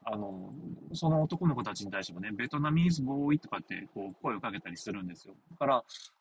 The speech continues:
ベトナムから、あ、来てるけど私の息子よっていうような自然体な接し方をされているっていうのがね、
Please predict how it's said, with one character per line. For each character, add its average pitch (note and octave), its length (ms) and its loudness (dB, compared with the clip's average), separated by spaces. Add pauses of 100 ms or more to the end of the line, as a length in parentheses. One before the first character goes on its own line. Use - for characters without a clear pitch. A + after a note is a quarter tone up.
ベ D#3 120 0
ト G3+ 140 4
ナ G3+ 100 6
ム G#3 160 2
か G#3 140 0
ら、 B3 360 -2
あ、 D3 200 0
来 F3 140 2
て F3+ 80 4
る D3 140 6
け A#3+ 140 4
ど G3 100 4
私 A2 340 -2
の G2 80 -6
息 F#2 220 -6
子 G#2+ 120 -4
よ G#3+ 180 4
っ - 60 -20
て - 80 4
い A2+ 80 6
う G#2+ 40 4
よ G#2+ 120 0
う G2+ 40 -4
な F2+ 180 -8
自 - 160 2
然 F#3+ 260 6
体 F#3 300 -2 (180)
な F3 160 2
接 E3 160 0
し D#3 160 0
方 D3+ 240 0
を D3 60 -2
さ C#3 120 -4
れ C3+ 120 0
て - 80 2
い C3 80 6
る G2+ 120 2
っ - 40 -10
て G2+ 80 -2
い - 20 -4
う F#2+ 40 -4
の F2 60 -8
が F2+ 120 -10
ね、 F2+ 140 -8